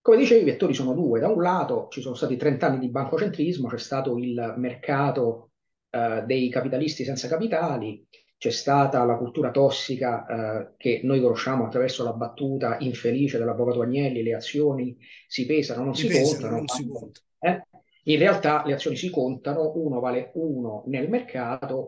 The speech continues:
Speaker 1: una testa un voto, e quindi anche queste recenti richieste di derogare al principio una testa un voto per introdurre i voti rafforzati e impedire l'esodo delle aziende su Londra o, o, o su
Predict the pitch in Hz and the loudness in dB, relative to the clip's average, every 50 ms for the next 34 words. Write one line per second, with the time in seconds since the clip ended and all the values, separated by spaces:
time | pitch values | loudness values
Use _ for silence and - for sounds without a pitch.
0 | - 143 147 160 156 127 120 - - - 127 139 139 147 180 170 143 123 110 117 | -4 -4 -2 -2 0 0 -2 -2 -4 -6 -6 -4 -2 2 4 4 4 4 2 -4
1 | 113 113 113 - - 160 147 139 131 127 127 - - 147 151 165 170 160 - - | -6 -8 -8 -8 -6 -4 -2 -2 -2 -4 -6 -6 -4 -4 -2 -2 -2 -4 -6 -8
2 | 120 110 123 127 143 143 - - 104 107 113 110 - 139 143 151 147 143 - - | -8 -4 -4 -4 -4 -4 -6 -8 -6 -6 -6 -4 -2 -2 0 -2 -2 -4 -6 -8
3 | 117 117 120 - - _ _ _ _ _ _ _ _ _ - 131 127 127 131 147 | -8 -8 -10 -14 -20 _ _ _ _ _ _ _ _ _ -2 -2 0 2 4 6
4 | 151 143 147 - 123 120 123 123 131 127 123 123 123 123 147 170 170 156 135 120 | 6 6 4 2 0 0 0 2 2 4 6 6 6 6 4 2 2 2 0 0
5 | 117 117 117 117 - - - - _ _ - 135 131 127 - 139 127 - - 156 | -2 -4 -6 -8 -10 -12 -16 -20 _ _ -2 -2 0 0 0 -2 0 0 2 2
6 | 147 135 127 127 123 - 143 139 - - 127 120 127 127 143 165 165 151 - 131 | 2 2 2 0 2 2 0 0 0 -2 -4 -4 -2 0 2 4 4 4 4 2
7 | - 127 127 120 113 - - - 123 131 160 165 151 139 123 127 117 117 113 - | 0 -2 -4 -6 -6 -8 -10 -6 -4 -2 -2 -2 -2 -2 -2 -2 -2 -4 -4 -6
8 | 131 127 147 151 143 143 131 - - - 123 - - - 160 160 156 - 139 123 | -2 0 0 0 0 -2 -6 -8 -8 -12 -12 -8 -4 -2 0 0 0 0 0 -2
9 | 127 127 - - 127 123 151 170 160 135 120 123 139 156 147 - - 135 120 120 | -2 -4 -4 -4 -4 -2 -2 0 0 0 0 0 0 0 0 -2 -2 -4 -4 -2
10 | 120 117 117 120 117 117 120 147 147 147 139 127 123 120 110 - - 123 117 127 | -2 -2 -4 -4 -6 -4 -2 0 0 0 0 0 -2 -4 -4 -6 -8 -8 -2 2
11 | 156 165 156 139 127 127 120 113 117 110 107 - - 156 156 156 151 151 151 156 | 4 4 4 4 2 -2 -4 -6 -6 -6 -2 2 4 4 6 6 4 4 4 2
12 | 143 - - - 151 139 | 0 0 0 0 2 2